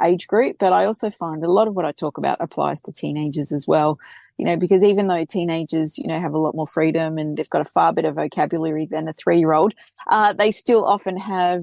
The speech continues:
you know, similar big feelings and worries and those kind of things going on as well. So the same principles, I think, apply whether they're little kids or teens.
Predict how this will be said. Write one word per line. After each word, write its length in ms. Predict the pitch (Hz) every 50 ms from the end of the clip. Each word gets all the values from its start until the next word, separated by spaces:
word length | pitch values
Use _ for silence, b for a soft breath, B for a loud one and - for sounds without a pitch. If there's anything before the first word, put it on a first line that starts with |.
| 175 -
you 80 | 190
know, 140 | 190 185 196
similar 360 | - - - 202 196 196 190
big 220 | 165 - 180 165 165
feelings 640 | - - 180 180 180 180 180 180 180 180 170 170
and 120 | 170 165
worries 480 | 165 165 170 170 170 170 165 175 170 -
and 120 | 170 175
those 160 | 170 170 175 -
kind 180 | - 175 170
of 80 | 180 -
things 380 | 165 160 160 165 165 160 -
going 320 | - 160 160 160 160 165 165
on 200 | 160 160 160 156
as 140 | 156 156 -
well. 320 | - 165 160 151 156 160
So 300 | - - 175 165 165 156 b b b b b b
the 60 | - 185
same 240 | - 202 185 196
principles, 420 | 180 - 165 156 - - 151 147 -
I 60 | 170
think, 200 | - - - - - _
apply 360 | - - 156 156 165 160 160
whether 280 | 156 156 156 156 156 147
they're 160 | 160 156 156
little 220 | - 156 139 135
kids 340 | - - - - - - -
or 100 | - -
teens. 640 | - - 156 151 156 156 156 151 156 - - -